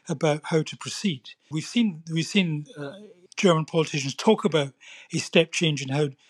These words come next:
where the German economy is going. There's been a lot of talk about, um,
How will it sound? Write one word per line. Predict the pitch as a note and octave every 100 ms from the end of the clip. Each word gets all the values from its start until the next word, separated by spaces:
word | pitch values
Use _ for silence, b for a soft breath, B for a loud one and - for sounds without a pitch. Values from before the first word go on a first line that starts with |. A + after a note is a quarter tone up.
| b _
where | E3+ D3
the |
German | C#3+ E3 C#3+
economy | C#3 - D3 C#3+
is | C3
going. | - D3 D3 C#3 B B B -
There's | D#3
been | - D#3 C3+
a |
lot | D3+ D3+
of | C#3+
talk | D#3+ D3 C3
about, | D3 C#3 D3 -
um, | D#3 C#3